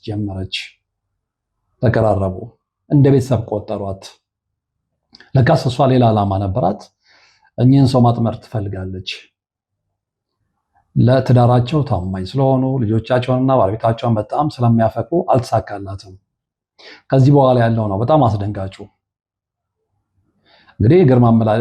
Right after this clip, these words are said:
ምንድነው፣ እግሯ እዛ ቤት መመላለስ ጀምሯል። የጠረጠራት የለም። እንደ ቤተሰብ ነው የቆጠሯት። ይህ ሰው ባለትዳር ስለሆኑ በፍጹም ሌላ ነገር የሚያስቡ አይደለም። በዛ ላይ ደግሞ ፈሪሃ እግዚአብሔር ያደረባቸው ሰው ናቸው። እና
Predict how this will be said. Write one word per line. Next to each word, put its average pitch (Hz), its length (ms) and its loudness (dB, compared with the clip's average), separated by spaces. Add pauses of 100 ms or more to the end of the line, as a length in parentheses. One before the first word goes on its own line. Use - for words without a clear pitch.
(120)
ምንድነው፣ 107 400 -4 (600)
እግሯ 131 240 2
እዛ 120 140 2
ቤት 117 160 -2
መመላለስ 113 460 -2 (460)
ጀምሯል። 156 500 2
የጠረጠራት 104 640 -6
የለም። 151 420 -2 (560)
እንደ 123 120 4
ቤተሰብ 127 260 2
ነው 123 120 2
የቆጠሯት። 143 640 0 (1400)
ይህ 123 140 4
ሰው 131 140 0
ባለትዳር 117 400 2
ስለሆኑ 120 400 0 (420)
በፍጹም 120 460 -2
ሌላ 117 220 4
ነገር 113 240 -2
የሚያስቡ 110 420 -2
አይደለም። 135 280 0
በዛ 117 140 0
ላይ 120 120 4
ደግሞ 175 180 4
ፈሪሃ 127 240 2
እግዚአብሔር 113 340 0
ያደረባቸው 104 540 -8
ሰው 107 180 -12
ናቸው። 139 400 -6 (1080)
እና 151 100 4